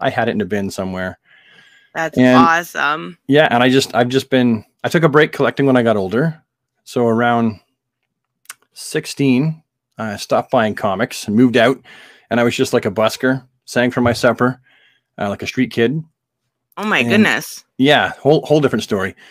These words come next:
Speaker 1: Uh, got my life back together, and, and, uh, it wasn't until a few years after I married my wife that I really got back into collecting. She, I mean, she did buy me something,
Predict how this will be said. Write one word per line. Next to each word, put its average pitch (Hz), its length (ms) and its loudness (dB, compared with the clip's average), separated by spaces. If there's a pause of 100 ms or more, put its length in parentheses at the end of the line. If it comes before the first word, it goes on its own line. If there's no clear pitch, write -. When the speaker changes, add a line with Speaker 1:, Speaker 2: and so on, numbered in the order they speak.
(400)
Speaker 1:
Uh, 113 200 -4
got 127 200 2
my 147 100 2
life 139 300 0
back 120 200 -2
together, 104 360 -2
and, 113 460 0
and, 110 260 -4
uh, 104 180 0
it 110 60 -2
wasn't 135 300 2
until 131 200 -2
a 127 40 -4
few 139 160 2
years 123 220 4
after 113 300 0
I 107 80 4
married 117 300 2
my 104 100 -2
wife 113 460 0
that 117 100 -2
I 110 40 2
really 117 200 2
got 113 160 -2
back 98 200 -2
into 80 140 -10
collecting. - 540 -6 (920)
She, 147 180 -2
I - 40 -16
mean, 156 140 2
she 165 120 -2
did 180 200 6
buy 156 140 6
me 147 80 2
something, 127 300 0